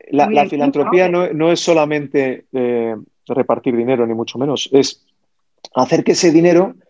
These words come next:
Speaker 1: tenga el, el mayor recorrido del mundo, ¿no? O sea, cua-, de cada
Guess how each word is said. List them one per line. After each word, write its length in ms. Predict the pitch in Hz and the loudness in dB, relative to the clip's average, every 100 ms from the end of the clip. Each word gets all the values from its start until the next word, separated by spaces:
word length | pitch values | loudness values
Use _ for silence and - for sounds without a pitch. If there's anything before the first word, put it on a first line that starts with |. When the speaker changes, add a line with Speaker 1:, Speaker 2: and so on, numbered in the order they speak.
| _ _ _ _ | _ _ _ _
Speaker 1:
tenga 460 | - 156 160 170 - | 0 2 4 2 0
el, 300 | 131 120 123 - | -2 0 -2 -4
el 140 | 123 | 0
mayor 320 | 120 127 147 | 2 4 2
recorrido 480 | 151 147 123 139 143 | 2 0 0 2 2
del 120 | 120 | 2
mundo, 280 | 120 110 104 | -2 -8 -6
¿no? 80 | 131 | -4
O 80 | 120 | -4
sea, 180 | 110 | -4
cua-, 220 | - 127 - _ _ | -2 -4 -6 _ _
de 320 | 120 117 117 | -4 0 2
cada 540 | 147 160 160 156 - | 4 4 4 2 -2